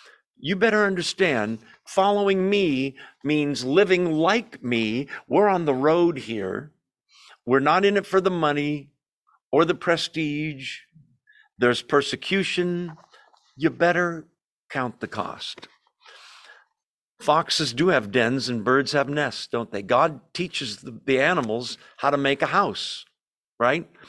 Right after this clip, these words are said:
Jesus lives such a simple, faithful life in his Father that he would provide for him. My dad used to say,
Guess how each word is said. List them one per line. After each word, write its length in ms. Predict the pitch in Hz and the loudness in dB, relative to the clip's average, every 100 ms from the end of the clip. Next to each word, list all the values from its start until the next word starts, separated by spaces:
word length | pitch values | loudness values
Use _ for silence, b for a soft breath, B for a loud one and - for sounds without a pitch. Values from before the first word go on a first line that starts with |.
| B B B B | B B B B
Jesus 560 | - 185 240 214 170 - | -4 0 2 2 0 -2
lives 360 | 156 175 175 156 | 2 2 2 -2
such 320 | - - - | -6 -6 -8
a 40 | |
simple, 840 | - - - 202 202 - 175 180 b b | -6 -6 -4 -4 -4 -4 -4 -4 b b
faithful 800 | - - 185 190 - - 175 180 - | -20 -2 0 0 -4 -8 -6 -6 -6
life 460 | 139 160 135 - - | -4 -2 -2 -6 -8
in 260 | 123 120 - - | -6 -8 -14 -6
his 200 | 127 127 | -4 -4
Father 600 | - 170 165 101 98 104 b b _ | -2 -2 0 -4 -8 -12 b b _
that 120 | 180 | 0
he 80 | 196 | 0
would 180 | 190 190 | -2 -2
provide 520 | 196 165 175 180 170 | -2 -2 -4 -8 -10
for 260 | - 117 92 | -12 -10 -10
him. 140 | 85 - _ _ _ _ _ _ _ _ _ _ _ | -12 -20 _ _ _ _ _ _ _ _ _ _ _
My 120 | 139 | -2
dad 260 | 143 160 147 | 2 2 0
used 240 | 135 - | -4 -6
to 80 | 113 | -8
say, 440 | - 95 85 85 | -8 -10 -12 -16